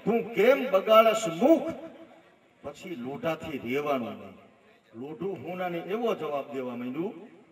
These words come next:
કે, "ભાઈ, તું એમ કહેશ કે તું કેમ બગાડસ મુખ?" કંચન કહે લોહને, "કેમ બગાડસ મુખ?" તે લોઢું એમ કહે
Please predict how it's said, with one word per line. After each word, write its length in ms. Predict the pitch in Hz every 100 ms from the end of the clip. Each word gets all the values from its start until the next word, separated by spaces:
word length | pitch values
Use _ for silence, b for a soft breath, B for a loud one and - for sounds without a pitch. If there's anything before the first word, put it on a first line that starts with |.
| _
કે, 100 | 117
"ભાઈ, 460 | 117 127 165 240 277 277 - - - - _ _ _ _
તું 120 | 147
એમ 200 | 170 180
કહેશ 320 | 185 220 247 233 254 - -
કે 80 | 160
તું 240 | - 170
કેમ 300 | - 196 190
બગાડસ 440 | 185 170 170 160 -
મુખ?" 240 | 147 131 - - - _ _ _ _ _ _ _ - - _
કંચન 420 | 147 165 170 175
કહે 360 | 160 165 147 165
લોહને, 540 | 127 120 135 143 165
"કેમ 360 | 165 135 135 156
બગાડસ 500 | 147 143 151 156 151
મુખ?" 280 | 156 214 - 233 - - -
તે 120 | 139
લોઢું 420 | 143 185 170 190
એમ 120 | 185
કહે 380 | 190 196 233